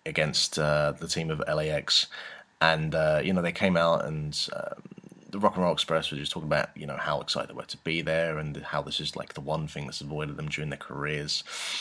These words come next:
Uh, this was followed by the Briscoes coming out, who were full on heel for this, who just, uh, I thought the Briscoes were just fucking phenomenal, uh, for the, for the two matches they were here for this night. Uh,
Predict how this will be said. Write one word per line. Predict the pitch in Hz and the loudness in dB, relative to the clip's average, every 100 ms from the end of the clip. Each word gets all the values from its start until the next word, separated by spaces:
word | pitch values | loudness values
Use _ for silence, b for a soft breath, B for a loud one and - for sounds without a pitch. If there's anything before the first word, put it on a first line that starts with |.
| B B _ - | B B _ 2
Uh, | 80 76 76 76 73 | 4 4 4 4 2
this | - 87 | 2 2
was | - | 2
followed | 82 78 | 0 0
by | 78 | -2
the | |
Briscoes | - 107 - - 98 - | 2 2 4 4 2 2
coming | 92 90 | 0 2
out, | 95 92 - | 6 6 4
who | 87 71 | -2 -6
were | 69 | -6
full | - - - 101 | -8 -8 0 4
on | 85 73 | 4 0
heel | 85 80 | -4 -6
for | - | -6
this, | 78 80 - - - - - | -4 0 4 4 4 -2 -8
who | 76 73 - | -6 -4 -4
just, | - - - B B B B | 2 4 4 B B B B
uh, | - 78 | 2 6
I | 98 | 6
thought | - 95 | 4 0
the | - | 2
Briscoes | 90 - 73 - | 2 2 0 -2
were | 76 - | -6 -4
just | - 67 - | 0 0 0
fucking | 76 - 76 | -4 -4 -6
phenomenal, | - 78 76 73 69 - _ | -2 0 0 -2 -6 -10 _
uh, | 76 73 71 | -2 0 -2
for | - - | -6 -8
the, | 78 | -8
for | - 76 | -6 -6
the | 78 | -2
two | 82 | 0
matches | 78 73 78 73 | 0 0 0 0
they | 73 | -2
were | 76 | -2
here | 76 | -6
for | - 69 71 | -6 -8 -6
this | 76 - | -6 -2
night. | 69 - | -2 -2
Uh, | - - | -6 -8